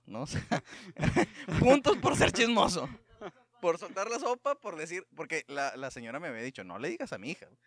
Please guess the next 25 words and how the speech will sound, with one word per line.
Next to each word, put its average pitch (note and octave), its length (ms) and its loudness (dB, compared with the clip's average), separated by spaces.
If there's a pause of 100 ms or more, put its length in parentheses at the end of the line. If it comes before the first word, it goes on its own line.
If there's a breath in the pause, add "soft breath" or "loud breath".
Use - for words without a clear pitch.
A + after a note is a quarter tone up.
(380 soft breath)
Entonces, C3+ 400 -12
pero C3+ 260 -4
yo C3 260 -2
sí - 140 -14
dije, C3+ 260 -10
"A G2+ 60 -16
la F2+ 140 -16
verga, G3 340 -4
o C#3+ 40 0
sea, C#3+ 120 -12
yo B2+ 140 -12
no D#3 140 -8
voy F#3 200 -8
a F#3 60 -8
ir F#3+ 120 -4
a A3 60 -2
la G#3 120 0
guerra F3 440 -2
sin B2 260 -10
saber A2+ 380 -8
cómo A#2+ 160 -16
está A2 120 -12
el - 60 -14
pedo, D3 260 -8
güey." D2+ 120 -20